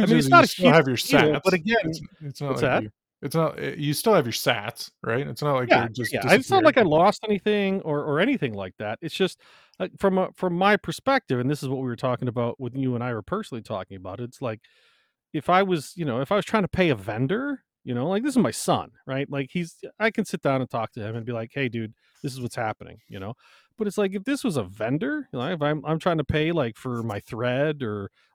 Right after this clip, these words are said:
Speaker 1: my buckles or my leather, you know, they're not gonna be accepting of that. They're not gonna be cool with that as an, an option. Like, it is an issue, you know? And, and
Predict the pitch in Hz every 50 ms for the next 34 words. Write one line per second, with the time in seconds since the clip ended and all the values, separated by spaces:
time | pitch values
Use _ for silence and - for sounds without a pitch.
0 | _ - 110 110 98 - 135 131 - - 160 156 156 156 151 131 127 110 98 90
1 | 95 101 101 110 113 113 147 180 139 131 - - _ _ _ _ _ _ _ _
2 | 151 147 131 117 113 139 202 247 - _ _ _ _ - 175 247 349 392 - -
3 | 294 170 196 143 131 139 - - - 110 - _ - 98 95 92 85 - 98 95
4 | 113 170 - - 294 320 370 359 - 311 233 143 123 - - - - 127 113 101
5 | 98 - - 104 92 90 87 90 92 87 85 87 - _ 117 101 98 92 101 95
6 | 92 90 - - 113 127 202 247 254 - _ - 208 214 - 240 202 - 262 285
7 | 320 320 262 254 220 240 311 359 381 - - - - - _ _ _ - 123 117
8 | 110 110 113 135 202 247 - _ _ _ _ _ _ - 185 185 175 170 - -
9 | 202 196 196 196 190